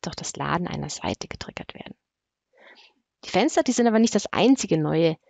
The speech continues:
Layout, die einzige neue Layout-Option. Schauen wir uns mal die weiteren Neuerungen an, die man für das Layout von Experience Builder Apps nutzen kann. Hier sehen wir jetzt nochmal ein Beispiel für ein Fenster. Fenster,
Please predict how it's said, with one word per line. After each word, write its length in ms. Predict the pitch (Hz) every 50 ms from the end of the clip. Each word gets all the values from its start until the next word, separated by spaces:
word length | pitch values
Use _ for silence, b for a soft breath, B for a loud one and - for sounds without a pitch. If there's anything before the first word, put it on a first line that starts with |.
| _ _ _ _ _ - -
Layout, 720 | 175 160 151 170 - - - - - - - - - - -
die 60 | -
einzige 400 | - - 170 190 - - 180 175
neue 180 | 170 165 165 160
Layout-Option. 840 | - - 160 196 - - 180 - - - - - - 165 180 185 190 B B B B B B -
Schauen 140 | - 247
wir 40 | 285
uns 100 | 302 - -
mal 80 | 233
die 140 | 208 196 -
weiteren 420 | - - 233 - 226 190 180 170
Neuerungen 460 | 170 - - 151 170 - - 175 170 -
an, 240 | - - 160 156
die 100 | - 185
man 180 | 180 175 170 170
für 140 | - - -
das 220 | 170 - - -
Layout 420 | 131 131 160 170 - - 175 - -
von 180 | - - -
Experience 520 | - - - - - - - - - - -
Builder 200 | - - - -
Apps 240 | 196 - - -
nutzen 280 | 175 160 - - - -
kann. 1600 | _ _ _ _ _ _ _ _ _ _ _ _ _ _ _ _ _ _ _ _ _ _ _ _ _ _ _ _ _ _ -
Hier 140 | - 262 285
sehen 140 | 294 311 285
wir 60 | 277
jetzt 140 | 247 - -
nochmal 220 | 247 254 247 226
ein 80 | 214 196
Beispiel 540 | - 170 185 240 359 - - - 311 302 -
für 160 | - - 226
ein 100 | 202 190
Fenster. 480 | - - 190 220 294 - - - 381 415 480 _ _ _ _ B B B B B B B B B B B
Fenster, 640 | - - 220 226 302 349 - - 302 311 311 330